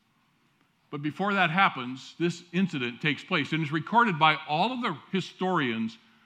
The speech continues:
that wrote of the life of Jesus. Matthew, Mark, Luke, and John. They all talked about it. We're gonna take a look at one of those,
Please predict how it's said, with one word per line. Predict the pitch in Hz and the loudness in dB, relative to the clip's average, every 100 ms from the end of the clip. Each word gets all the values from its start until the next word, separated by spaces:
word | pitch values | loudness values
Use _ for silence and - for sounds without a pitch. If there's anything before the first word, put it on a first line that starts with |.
| _ _ _ | _ _ _
that | 151 143 139 | -2 -2 2
wrote | 180 196 | 2 2
of | 160 | 0
the | 135 | 0
life | 139 147 147 | 0 0 -2
of | 131 | -2
Jesus. | 135 131 90 - - _ | -2 -2 -4 -14 -18 _
Matthew, | 92 120 143 175 170 170 - _ - | -4 0 0 2 0 0 -8 _ -6
Mark, | 120 143 151 - - _ _ - | 0 2 0 -4 -20 _ _ -10
Luke, | 120 139 147 - _ - | -2 0 0 -6 _ -12
and | 131 | -8
John. | 123 113 95 - 139 | -4 -4 -4 -8 -4
They | 127 | 0
all | 143 | 0
talked | 147 143 - | 0 -4 -4
about | 87 76 | -10 -12
it. | 76 _ _ _ _ _ _ _ _ _ _ _ _ _ - | -14 _ _ _ _ _ _ _ _ _ _ _ _ _ -6
We're | 151 | -4
gonna | 143 | -2
take | 156 | -2
a | 139 | 0
look | 135 127 | -2 -4
at | 104 | -6
one | 127 151 | -2 -2
of | 113 | -4
those, | 82 67 - - - | -10 -18 -20 -20 -20